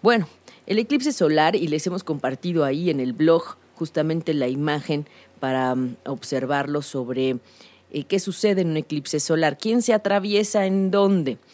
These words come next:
Recuerdan que el eclipse lunar se atraviesa la Tierra, entre el Sol y la Tierra, porque es un eclipse en espacio de luna llena. La luna llena siempre se da cuando el Sol está de frente a la Luna en el signo contrario.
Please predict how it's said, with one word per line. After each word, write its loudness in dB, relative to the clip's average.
Recuerdan 4
que 6
el 4
eclipse 2
lunar 6
se -2
atraviesa 2
la 4
Tierra, 4
entre 0
el -8
Sol -2
y 0
la 0
Tierra, 2
porque -6
es -2
un 2
eclipse 0
en 2
espacio -2
de 4
luna 2
llena. 4
La -2
luna 2
llena 4
siempre -2
se 0
da 2
cuando 4
el 2
Sol 2
está 2
de 6
frente 0
a 2
la 6
Luna 2
en 4
el 4
signo 2
contrario. 2